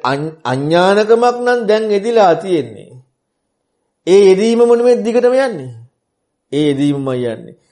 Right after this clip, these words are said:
දැන් එදිච්ච සංසිද්ධියේ යථාර්ථය හොයන්නේ නැත්තම් ඒ අඥානකම තියෙද්දි යොමු වෙලා තියෙන්නේම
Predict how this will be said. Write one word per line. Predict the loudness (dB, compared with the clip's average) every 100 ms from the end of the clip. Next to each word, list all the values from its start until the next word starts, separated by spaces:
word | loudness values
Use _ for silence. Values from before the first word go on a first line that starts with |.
| _ _
දැන් | 2 2 2 2
එදිච්ච | 2 2 -2 -2 -2
සංසිද්ධියේ | 0 -2 0 -2 -2 -4 0 4 4
යථාර්ථය | 2 0 -2 -2 -4
හොයන්නේ | 0 -2 0
නැත්තම් | -4 -4 -2 -2 -4 -16 _ _ _ _ _
ඒ | 2
අඥානකම | 2 2 0 0 0 -2 -2 -4
තියෙද්දි | 0 0 0 -4 -6 -8 _ _ -10
යොමු | 0 0 2
වෙලා | 2 4 4 2
තියෙන්නේම | 0 -4 -2 -6